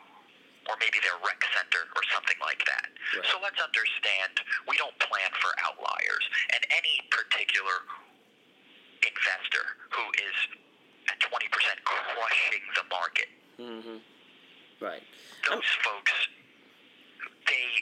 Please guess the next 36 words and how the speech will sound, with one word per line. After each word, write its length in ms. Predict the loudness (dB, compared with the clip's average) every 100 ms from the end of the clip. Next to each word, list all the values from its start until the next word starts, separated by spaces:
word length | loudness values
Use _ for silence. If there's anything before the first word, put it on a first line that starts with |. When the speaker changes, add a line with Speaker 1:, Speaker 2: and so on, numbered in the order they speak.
| -2
Speaker 1:
are 640 | -4 -4 -4 -2 -2 -4 -6 -2 0
somebody 260 | 0 0 2 2
that 80 |
I, 240 | 2 0 0
I 20 |
don't 160 | -2 -2
think 160 | -4 0
this 160 | 0 0
analysis 540 | 0 0 -2 -2 0 0 2
is 80 | 0 -2
for. 140 | -2 -4 -6 -16 -20 -14 0
Speaker 2:
Right, 160 | 0 2 0
but, 160 | 0
you 80 | 0
know, 100 | 0 0
Speaker 1:
But 160 | -4 -6 -2
Speaker 2:
but 100 | 2
going 160 | 4 4
Speaker 1:
it's 80 | 2
still 160 | 0
possible. 580 | -2 -2 0 0 0 -2 0
Speaker 2:
Sure. 160 | 2 2
Speaker 1:
It's 80 | 2
still 160 | -2 -2
possible 580 | -2 -2 -4 -4 -4 -6 -2 0 2 0 0 -2
because 420 | 0 0 0 0 0 -2 -6 -2
what 160 | -2 -4 -4
needs 280 | 0 2 2 0
to 60 | 0
be 160 | 0
done, 240 | 0 0 -4 -2 0 0 -2
and 60 | -6 -8 -8 -2
any 240 | 0 2 0 0
investor 560 | 0 2 0 0 -2 -6 -12 -2
who 80 | 0
is 80 | 0